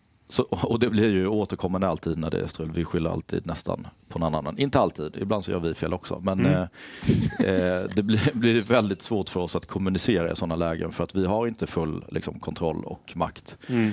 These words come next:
Speaker 1: Eh, och jag skulle känna att det var en väldigt trygghet för oss att kunna ha det, för då blir det fel, då är det vårt fel.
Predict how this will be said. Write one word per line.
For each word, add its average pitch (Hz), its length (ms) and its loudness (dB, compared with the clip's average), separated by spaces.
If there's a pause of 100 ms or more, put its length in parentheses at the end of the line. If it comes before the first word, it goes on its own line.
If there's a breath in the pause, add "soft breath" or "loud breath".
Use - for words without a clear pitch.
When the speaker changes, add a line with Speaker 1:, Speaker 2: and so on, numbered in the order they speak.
(140)
Speaker 1:
Eh, 87 140 0
och 98 140 0
jag 113 240 2
skulle 135 160 -4
känna 117 180 0
att 98 80 -4
det 95 100 2
var 87 160 -2
en 90 60 -6
väldigt 90 200 -2
trygghet 82 420 0
för - 80 -2
oss 85 200 -4
att - 180 -8
kunna 95 220 0
ha 117 180 2
det, 82 120 -4
för - 120 -6
då 101 240 0 (640 loud breath)
blir 120 180 6
det 113 60 4
fel, 113 260 4
då 98 80 0
är 113 40 2
det 123 60 4
vårt 127 200 0
fel. 82 300 0